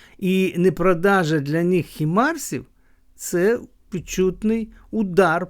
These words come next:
по їхній обороноспосо-, способності. Так що, друзі, така, отака от системка. Ну і хорошо, хай луплять Орбана.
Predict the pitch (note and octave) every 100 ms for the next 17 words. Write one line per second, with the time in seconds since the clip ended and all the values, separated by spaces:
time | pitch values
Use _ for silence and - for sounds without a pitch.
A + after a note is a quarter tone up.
0 | - G#3+ F3 C#3+ D#3 F#3 F#3+ G3 F#3 D#3
1 | D3 D#3+ - F#3+ - D3+ C#3 D3 D3 D3+
2 | D3+ D#3 E3 - G3 - D3 C3+ - -
3 | _ _ _ _ _ - - - - G#3+
4 | - A3+ G3+ G3+ G#3+ G#3+ G3+ F3 G3+ G3
5 | A3+ A3+ F#3+ F#3 F#3 - F#3+ G#3+ A3 -
6 | A3+ - - F#3+ G3 F#3 F3+ F3+ A#3 C4
7 | C4+ C4+ B3+ - A3+ B3 - F#3+ A#3+ A3
8 | A#3 A3+ B3 B3 G#3+ F3+ C3+ A#2+ G#2+ A2